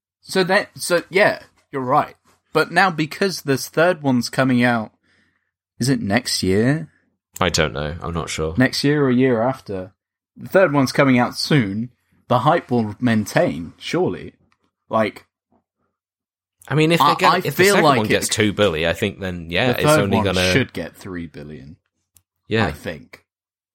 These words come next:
Speaker 1: Yeah.
Speaker 2: It
Speaker 1: And if it
Speaker 2: depends how
Speaker 1: doesn't,
Speaker 2: much they crank
Speaker 1: it
Speaker 2: up the
Speaker 1: proves
Speaker 2: whole,
Speaker 1: my
Speaker 2: like
Speaker 1: point that it's a shit, <laughs> a shit
Speaker 2: <laughs> I
Speaker 1: project.
Speaker 2: think, I, I feel like the, um,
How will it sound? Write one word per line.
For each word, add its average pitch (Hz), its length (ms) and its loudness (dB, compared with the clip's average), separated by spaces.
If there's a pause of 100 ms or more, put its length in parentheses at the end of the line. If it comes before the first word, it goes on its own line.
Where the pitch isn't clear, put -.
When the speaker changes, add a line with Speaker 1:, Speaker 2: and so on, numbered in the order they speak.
(560)
Speaker 1:
Yeah. 78 280 -12 (120)
Speaker 2:
It 110 80 -2
Speaker 1:
And - 20 0
if 127 60 0
it 123 60 0
Speaker 2:
depends 147 200 2
how 175 80 4
Speaker 1:
doesn't, 110 140 0
Speaker 2:
much 104 220 -2
they 92 120 0
crank 98 340 -2
Speaker 1:
it 95 60 -4
Speaker 2:
up 95 80 -2
the - 20 -16
Speaker 1:
proves 143 260 2
Speaker 2:
whole, 90 100 -2
Speaker 1:
my 120 180 0
Speaker 2:
like - 100 -8
Speaker 1:
point 85 380 -12 (300)
that 107 500 -2
it's - 140 -4
a 127 80 -2
shit, - 400 0 (120)
<laughs> - 120 -20
a - 60 -10
shit - 60 -12 (580)
Speaker 2:
<laughs> - 0 -
I 160 360 2
Speaker 1:
project. 113 460 -4
Speaker 2:
think, 139 180 0
I, 110 40 -4 (140)
I 113 60 0
feel 120 180 0
like 113 180 0
the, 104 220 2
um, 90 400 -4